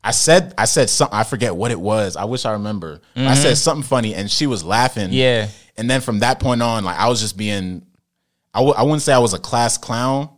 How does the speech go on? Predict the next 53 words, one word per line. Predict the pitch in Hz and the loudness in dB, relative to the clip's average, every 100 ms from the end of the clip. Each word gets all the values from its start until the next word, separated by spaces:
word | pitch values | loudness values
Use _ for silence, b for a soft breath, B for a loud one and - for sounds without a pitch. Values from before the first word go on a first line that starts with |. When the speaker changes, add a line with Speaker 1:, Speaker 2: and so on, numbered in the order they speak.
| _ | _
Speaker 1:
but | - - | -12 0
I | 120 | 2
would | 123 | 2
be | 117 | 0
like, | 107 98 92 92 _ _ _ _ | -2 -2 -2 -6 _ _ _ _
just | 92 110 - | -8 -2 0
say | - 127 | 2 0
something, | - 131 113 | 0 -4 -4
stuff | - 104 - | -4 -4 -4
funny. | - 127 117 104 104 - | 0 2 2 -2 -6 -6
Speaker 2:
Yeah. | 123 117 | 0 0
Speaker 1:
And, | 107 | 0
like, | 107 104 | -2 -2
people | - 135 | -2 -2
would | 139 | -2
just | 104 85 | -2 -6
laugh. | 78 92 113 92 92 - | 0 2 2 0 -4 -12
And | 101 110 127 131 127 | -6 -2 -2 -2 -6
Speaker 2:
Mm-hmm. | _ _ _ _ _ _ _ _ - | _ _ _ _ _ _ _ _ -4
Speaker 1:
it | 123 | 0
got | 135 143 | 2 4
me | 135 | 2
in | |
trouble | 110 - 117 110 | 0 0 0 0
sometimes, | - 117 120 117 120 117 | -2 -2 -2 -2 -2 -2
not | 95 131 | -2 -2
too | - 110 | -2 -4
much, | 101 104 | -4 -4
'cause | - 107 | -6 -2
Speaker 2:
Right. | 117 92 92 _ _ _ _ _ _ | -2 -4 -12 _ _ _ _ _ _
Speaker 1:
almost | 101 113 131 123 | -4 -2 0 -2
all | 98 | -2
the | 117 | -4
teachers | 120 120 104 | -4 -8 -6
I've | 98 | -6
had, | 95 98 101 87 | -4 -2 -2 -4
they've, | 95 98 95 101 | -6 -6 -8 -14
you | - | -14
know, | 98 87 | -10 -8
liked | 85 104 - | -6 -6 -6
me | 90 87 | -8 -8
'cause | - 117 | -2 4
I | |
Speaker 2:
Right. | 117 | 4
Speaker 1:
was, | 98 | 2
I | 90 | -4
was | 98 | -6
a | 98 | -6
good | 98 | -6
student, | - - 123 151 | -4 0 4 4
Speaker 2:
Student, | 120 | 4
Speaker 1:
but, | 92 | 0
Speaker 2:
definitely, | 92 123 113 107 | 2 2 0 -6